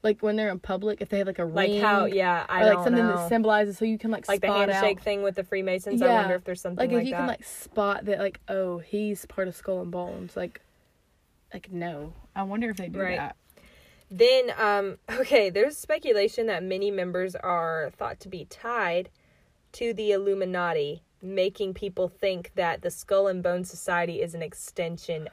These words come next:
Speaker 2: of the Illuminati, which would make sense because the
Speaker 1: Yeah.
Speaker 2: Illuminati is also satanic.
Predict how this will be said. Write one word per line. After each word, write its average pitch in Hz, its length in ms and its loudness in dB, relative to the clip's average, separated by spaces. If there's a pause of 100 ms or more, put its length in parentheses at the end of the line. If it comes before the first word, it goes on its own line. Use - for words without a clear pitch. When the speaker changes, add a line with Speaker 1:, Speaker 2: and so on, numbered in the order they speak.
Speaker 2:
of 156 480 -4 (180)
the 156 140 -6
Illuminati, 151 680 -4 (880)
which 190 460 -2
would 185 220 -2
make 175 220 -2
sense 180 280 -4
because 185 280 -6
the 180 80 -2
Speaker 1:
Yeah. 170 60 -2
Speaker 2:
Illuminati 165 440 0
is 156 100 -4
also 156 240 -8
satanic. 143 680 -14